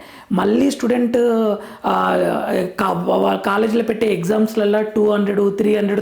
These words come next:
తక్కువ తక్కువ స్కోర్స్ వస్తుంటే చాలా టఫ్ అవుతుంది. ఒకసారి స్టూడెంట్ దగ్గర డిస్కస్ చేస్తే స్టూడెంట్ విల్లింగ్ ఉన్నాడు, "నేను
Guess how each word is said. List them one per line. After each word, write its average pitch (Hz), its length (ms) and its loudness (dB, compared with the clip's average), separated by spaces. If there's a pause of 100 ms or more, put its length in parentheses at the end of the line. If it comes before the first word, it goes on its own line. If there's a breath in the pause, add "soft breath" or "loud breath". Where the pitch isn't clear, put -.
తక్కువ 220 240 -2
తక్కువ 240 260 -2
స్కోర్స్ 214 340 -2
వస్తుంటే 214 520 -2 (320 loud breath)
చాలా 220 240 0
టఫ్ 226 320 -4
అవుతుంది. 170 300 0
ఒకసారి 196 240 -2
స్టూడెంట్ 214 360 0
దగ్గర 208 200 0
డిస్కస్ 170 480 -2
చేస్తే 170 360 -2 (260 loud breath)
స్టూడెంట్ 214 440 0
విల్లింగ్ 190 380 0
ఉన్నాడు, 196 220 0
"నేను 185 280 0